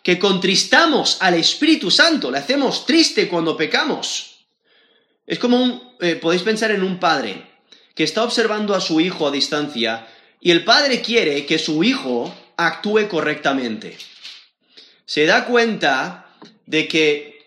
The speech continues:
delante de, de su hijo hay un ancianito que va caminando y va tropezando y,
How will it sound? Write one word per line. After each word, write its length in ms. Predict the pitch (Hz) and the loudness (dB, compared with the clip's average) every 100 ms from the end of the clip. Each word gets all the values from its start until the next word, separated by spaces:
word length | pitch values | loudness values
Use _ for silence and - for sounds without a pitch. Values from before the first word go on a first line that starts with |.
| _ | _
delante 680 | 147 156 175 233 240 240 226 | -2 2 2 0 2 2 0
de, 300 | 156 165 156 | 0 0 0
de 160 | 151 | -2
su 220 | 151 151 165 | -4 0 0
hijo 460 | 190 127 120 123 - | 0 -2 -4 -4 -4
hay 220 | 139 170 | -2 -2
un 240 | 180 185 | -4 -2
ancianito 640 | 196 180 175 151 135 135 131 | -2 0 0 0 -2 -4 -4
que 180 | 131 123 | -4 -2
va 180 | 151 | -2
caminando 720 | 165 180 180 165 160 156 156 151 | -2 -2 0 0 0 0 0 0
y 60 | |
va 140 | 135 175 | -2 -4
tropezando 580 | 190 180 180 165 156 | -4 -6 -2 -2 -2
y, 240 | 160 156 | -4 -4